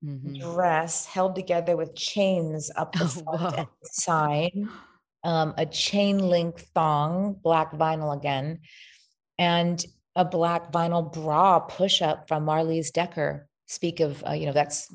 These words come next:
Speaker 2: probably my favorite lingerie designers, the Marlies Decker brand. But my body was so happy in that outfit. It felt like, "Ah, now you get me."
Speaker 1: Mm-hmm.
Speaker 2: Now you get me. And I did, I would not have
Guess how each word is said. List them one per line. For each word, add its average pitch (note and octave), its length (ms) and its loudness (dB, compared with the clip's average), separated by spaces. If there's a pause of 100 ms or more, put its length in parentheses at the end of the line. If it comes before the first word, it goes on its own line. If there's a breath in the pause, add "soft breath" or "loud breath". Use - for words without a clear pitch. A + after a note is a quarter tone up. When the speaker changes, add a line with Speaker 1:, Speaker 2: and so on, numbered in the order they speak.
(100)
Speaker 2:
probably D#3+ 220 6
my C#3+ 120 2
favorite D3 720 2 (360)
lingerie D3+ 880 2 (100)
designers, D3 680 -4
the D3+ 220 -4
Marlies D3 420 -2
Decker D3+ 300 -4
brand. D3+ 460 -6 (640 loud breath)
But F3+ 400 6
my F#3+ 340 4
body G3+ 340 4
was F3 280 -4
so G3 380 6
happy F#3 460 0
in D#3 80 -2
that D3+ 180 0
outfit. C#3 460 -2
It D#3+ 220 0
felt E3+ 200 4
like, E3 340 2
"Ah, F#3 440 0
now F3 180 0
you F#3 160 0
get E3 300 0
me." C3+ 240 -10 (540)
Speaker 1:
Mm-hmm. C#3 360 -10
Speaker 2:
Now F3+ 160 0
you F3+ 140 2
get E3 200 -2
me. D#3 180 -2
And E3+ 200 2
I G3 220 4
did, F#3+ 240 -2
I G3+ 120 2
would G3 200 2
not A#3 280 4
have G3+ 400 0